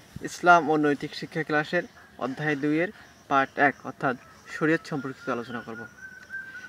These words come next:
এই পাঠ শেষে বা আজকে আলোচনা শেষে তোমরা যা যা জানতে পারবে সেটা হচ্ছে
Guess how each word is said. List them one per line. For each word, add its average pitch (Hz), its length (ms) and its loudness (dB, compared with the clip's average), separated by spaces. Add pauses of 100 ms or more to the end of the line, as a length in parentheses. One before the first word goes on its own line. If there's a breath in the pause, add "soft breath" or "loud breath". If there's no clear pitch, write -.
(180 loud breath)
এই 160 80 -2 (100)
পাঠ 175 220 6
শেষে 175 300 -4
বা 139 100 4
আজকে - 180 0
আলোচনা 139 440 0
শেষে 147 320 -6
তোমরা 139 240 -2
যা 135 140 -2
যা 131 100 -4
জানতে 123 240 -2
পারবে 127 220 -4
সেটা 139 180 -6
হচ্ছে 160 300 -6